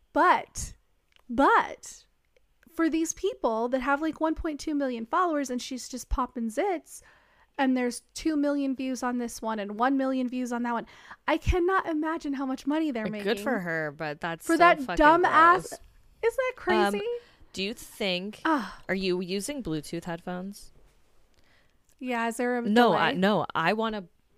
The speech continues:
Speaker 2: do my Bluetooth headphones so that I can charge my phone right now.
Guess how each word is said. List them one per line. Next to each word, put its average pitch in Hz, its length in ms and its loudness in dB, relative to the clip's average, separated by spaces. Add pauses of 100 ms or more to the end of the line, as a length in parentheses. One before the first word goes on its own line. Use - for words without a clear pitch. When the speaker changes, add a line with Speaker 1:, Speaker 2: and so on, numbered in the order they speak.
(100)
Speaker 2:
do 202 200 -4
my 180 240 -4
Bluetooth 170 540 -8
headphones 165 500 -8
so 165 160 -8
that 156 180 -6
I 151 100 -8
can 156 240 -10
charge 151 440 -6
my 147 180 -12
phone 147 380 -10
right - 240 -16
now. - 300 -16